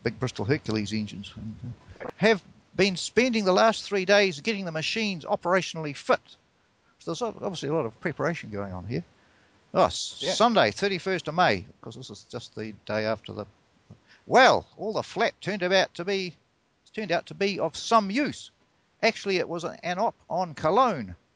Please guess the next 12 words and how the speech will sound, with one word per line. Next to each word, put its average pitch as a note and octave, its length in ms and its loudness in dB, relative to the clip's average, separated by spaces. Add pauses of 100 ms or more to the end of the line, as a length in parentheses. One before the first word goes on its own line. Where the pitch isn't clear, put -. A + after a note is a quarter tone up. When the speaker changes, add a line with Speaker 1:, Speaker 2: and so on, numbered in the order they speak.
(320)
Speaker 1:
Over F#3+ 260 2
a G#2 40 -4
thousand B3+ 520 0
aircraft E3+ 560 -2 (340)
took - 220 -12
part, E3 300 4
including E3 420 -8
O G3+ 120 -2
T F3+ 140 -10
Us F3+ 320 -10
and D3+ 120 -14
squadrons. C3+ 600 -8